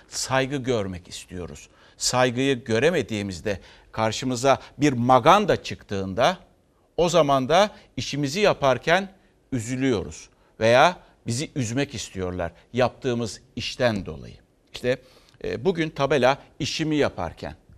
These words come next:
Türkiye Büyük Millet Meclisi'nde bir maganda vardı sevgili izleyenler.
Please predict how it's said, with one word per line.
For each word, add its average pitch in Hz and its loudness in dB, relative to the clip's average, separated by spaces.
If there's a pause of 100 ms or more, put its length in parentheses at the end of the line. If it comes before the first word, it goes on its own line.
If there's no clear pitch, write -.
(160)
Türkiye 131 0
Büyük 143 -2
Millet 147 2
Meclisi'nde 143 0
bir 147 -2
maganda 139 2
vardı 95 -4
sevgili 101 -8
izleyenler. 107 -6